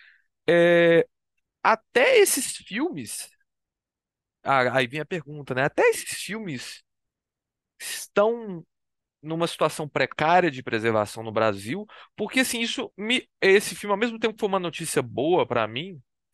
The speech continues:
que mo-, demonstrou que o Brasil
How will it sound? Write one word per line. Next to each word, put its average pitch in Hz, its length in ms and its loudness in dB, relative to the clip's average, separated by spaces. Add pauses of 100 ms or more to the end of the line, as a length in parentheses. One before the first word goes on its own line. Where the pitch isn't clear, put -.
(760)
que 135 240 0
mo-, 127 260 -2
demonstrou 139 540 -4
que 147 60 -8
o - 20 -6
Brasil 120 440 0